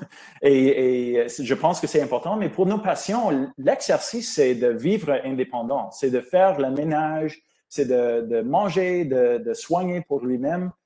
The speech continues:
C'est ça, pour eux, c'est l'exercice. Donc, donc on, nous autres, on parle de l'exercice, mais c'est vraiment une, une, c'est la différence entre l'indépendance pour nos patients et la dépendance. So, donc, il y a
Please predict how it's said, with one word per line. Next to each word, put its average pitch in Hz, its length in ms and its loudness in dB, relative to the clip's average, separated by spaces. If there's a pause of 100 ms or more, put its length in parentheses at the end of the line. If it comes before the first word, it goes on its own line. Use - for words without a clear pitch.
C'est 151 160 0
ça, 226 500 2
pour - 260 2
eux, 233 160 6
c'est - 180 0
l'exercice. 139 600 -4
Donc, 131 220 -8 (340)
donc 139 320 0
on, 233 240 0 (120)
nous 170 340 4
autres, 233 220 4
on 139 120 2
parle 156 220 0
de 139 80 0
l'exercice, 135 500 -4
mais 135 120 -4
c'est 135 180 2
vraiment 185 560 -2 (180)
une, 131 120 0 (200)
une, 120 260 -4 (220)
c'est 147 140 2
la 135 120 6
différence 180 500 4
entre 151 240 0
l'indépendance 135 1400 0
pour 139 140 2
nos 123 100 -4
patients 127 400 -4
et 117 80 -4
la 113 140 -4
dépendance. 117 600 -2
So, 131 200 0 (260)
donc, 143 220 4
il 156 40 6
y 147 40 10
a 123 220 4